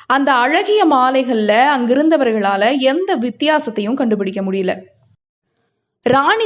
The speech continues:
சொல்றாங்க, இரண்டு மாலைகள்ல ஒண்ணு தங்களுடைய பூந்தோட்டத்து மலர்களை கொண்டு தொடுக்கப்பட்டது, மற்றொன்று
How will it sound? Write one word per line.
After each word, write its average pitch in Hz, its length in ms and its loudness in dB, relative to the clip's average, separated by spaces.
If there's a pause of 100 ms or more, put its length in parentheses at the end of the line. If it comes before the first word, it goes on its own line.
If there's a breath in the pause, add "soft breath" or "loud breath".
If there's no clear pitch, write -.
(100)
சொல்றாங்க, 254 680 2
இரண்டு 320 560 2
மாலைகள்ல 262 580 2
ஒண்ணு 214 260 2
தங்களுடைய 240 560 2
பூந்தோட்டத்து 339 680 2
மலர்களை 220 500 2
கொண்டு 226 340 2
தொடுக்கப்பட்டது, 214 840 0 (360 loud breath)
மற்றொன்று 262 840 2